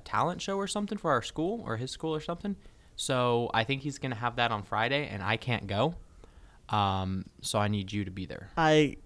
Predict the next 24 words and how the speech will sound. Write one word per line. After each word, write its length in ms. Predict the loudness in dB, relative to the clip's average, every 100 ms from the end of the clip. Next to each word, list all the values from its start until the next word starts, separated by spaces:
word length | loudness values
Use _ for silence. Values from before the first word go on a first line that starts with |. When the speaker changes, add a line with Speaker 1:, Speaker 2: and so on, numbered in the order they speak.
| -18 -10 2
Speaker 2:
can't 300 | 4 4 4
go. 320 | 2 4 0 -2 -16 -20 -20 -20 -20 -20 -20 -8
Speaker 1:
You 80 | 0
don't 120 | 2
even 80 | 2
know 80 | 2
what 100 | 0
time 200 | -2 -2
it 120 | -4 -10
is. 140 | -20 -8 2
Speaker 2:
I 240 | 4 4 0 0 6
have 280 | 8 6 4
work 280 | 2 2 0
all 120 | 0
Friday 320 | 0 -2 -2
night. 280 | -2 -4 -6 -10 -10
Speaker 1:
Dang. 380 | -6 -6 -10 -16 -20 -20 -20 -20 -20 -20 -20 -20 -6
I 140 | 4 6
also 260 | 6 4
need 340 | 0 0 -2 -6
somebody 420 | -4 -2 0 0
to 80 | 0
go 300 | 0 0 -2 -4
to 340 | -4 -4 -6